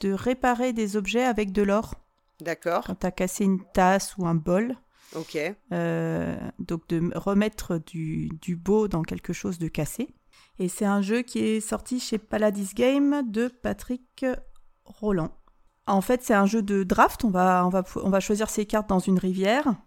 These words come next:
Speaker 1: On va choisir les cartes qui représentent de la vaisselle.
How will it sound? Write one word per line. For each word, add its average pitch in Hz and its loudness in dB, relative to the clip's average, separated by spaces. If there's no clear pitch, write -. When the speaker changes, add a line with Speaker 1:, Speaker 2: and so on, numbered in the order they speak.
Speaker 1:
On - -2
va 180 0
choisir 190 -2
les 196 0
cartes 202 -4
qui 202 -2
représentent 190 -2
de 196 0
la 165 0
vaisselle. 180 -4